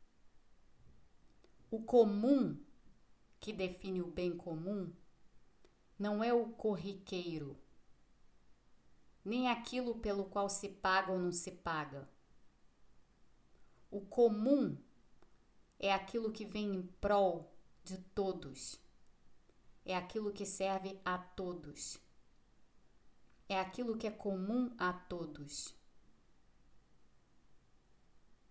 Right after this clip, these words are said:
A dificuldade que eu vejo quando a noção de bem comum é colocada,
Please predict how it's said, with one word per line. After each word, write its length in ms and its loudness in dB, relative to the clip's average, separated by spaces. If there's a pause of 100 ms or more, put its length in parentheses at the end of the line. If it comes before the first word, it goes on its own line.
(1400)
A 140 0
dificuldade 1120 2 (320)
que 120 -4
eu 100 2
vejo 560 -6 (840)
quando 240 0
a 60 0
noção 440 0
de 160 -2
bem 440 0
comum 600 -2 (420)
é 120 -6
colocada, 920 -2